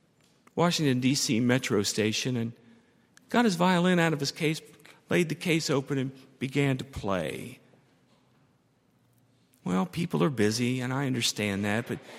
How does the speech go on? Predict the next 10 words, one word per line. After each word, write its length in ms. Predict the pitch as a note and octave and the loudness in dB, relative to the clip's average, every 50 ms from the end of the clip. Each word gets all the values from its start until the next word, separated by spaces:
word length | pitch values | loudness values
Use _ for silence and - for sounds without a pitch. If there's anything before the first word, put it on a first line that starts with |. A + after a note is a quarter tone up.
| - - - | -18 -16 -10
people 300 | - - F3+ - F#3 F3 | -6 -4 -4 -2 -2 -2
ru-, 220 | E3 D#3+ D#3+ - - - - | 0 2 0 0 -2 -6 -8
rush 300 | - B2 C3 D3+ E3 - | -2 0 0 2 0 0
by 260 | - C3+ D3 D3 D3 | 0 2 2 2 2
one. 300 | D3+ D3 C#3+ C#3+ C#3+ D3 | 2 2 2 2 2 0
Thousands 720 | - - - F#3 G#3+ A#3 A3+ G3+ F3 C#3+ B2+ B2 A2 A2 | -2 -2 -2 0 0 2 2 0 0 -2 -4 -6 -6 -6
of 80 | G#2+ - | -8 -10
people 420 | - E3 F3+ F#3 - - A2+ G2+ | -8 -8 -8 -8 -6 -6 -6 -6
went 260 | F#2 - A2 G#2+ - - | -4 -6 -6 -6 -6 -4
by. 360 | G#2+ A2+ C#3+ B2 G#2+ A2 | -4 -2 0 0 0 -2